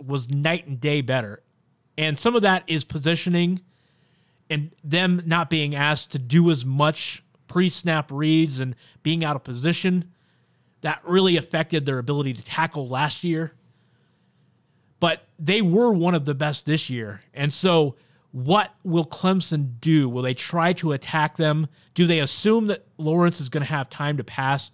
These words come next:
and throw the ball downfield? 'Cause I don't think that's gonna work against Ohio State if the pass rush does what I think it will do. And Chase Young was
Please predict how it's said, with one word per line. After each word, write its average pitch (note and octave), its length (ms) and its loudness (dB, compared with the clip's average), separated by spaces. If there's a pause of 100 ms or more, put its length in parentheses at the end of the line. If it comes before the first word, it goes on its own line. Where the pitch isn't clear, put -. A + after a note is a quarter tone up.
and C3 120 -8
throw D#3 180 0
the D3 80 -4
ball C3+ 200 0
downfield? C#3 560 -2 (640)
'Cause D#3+ 140 0
I E3 100 2
don't B3+ 160 2
think A#3 140 0
that's A3 160 4
gonna G#3 180 2
work F#3+ 220 2
against C#3 280 -2
Ohio B2 280 -4
State A2 360 -10 (560)
if D3 160 -4
the D3+ 100 -8
pass G3 420 0
rush F3+ 260 0 (120)
does D#3+ 340 0
what C#3 120 -4
I C#3 80 -2
think C#3 240 -6
it B2+ 80 -8
will B2+ 120 -6
do. A#2 420 -4 (1500)
And D#3+ 300 -2
Chase A#3+ 300 0
Young A3 180 2
was E3+ 180 0